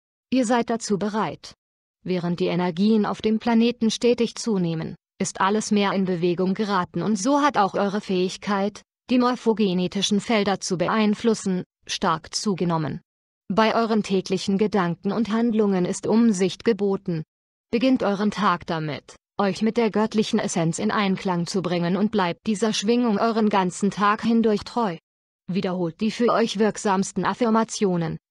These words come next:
die eure höchste Vision und das höchste und beste Wohl nicht nur für euch, sondern für alle auf eurem Planeten bringen mögen. Seht euch selbst als die starken und weisen Wesen, die ihr wahrlich seid und lebt und werdet dazu.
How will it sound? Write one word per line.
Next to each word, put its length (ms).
die 100
eure 280
höchste 420
Vision 420
und 160
das 220
höchste 420
und 140
beste 420
Wohl 160
nicht 240
nur 160
für 180
euch, 340
sondern 460
für 160
alle 320
auf 160
eurem 300
Planeten 460
bringen 280
mögen. 420
Seht 320
euch 280
selbst 400
als 260
die 100
starken 520
und 160
weisen 400
Wesen, 400
die 80
ihr 160
wahrlich 440
seid 180
und 160
lebt 340
und 160
werdet 340
dazu. 520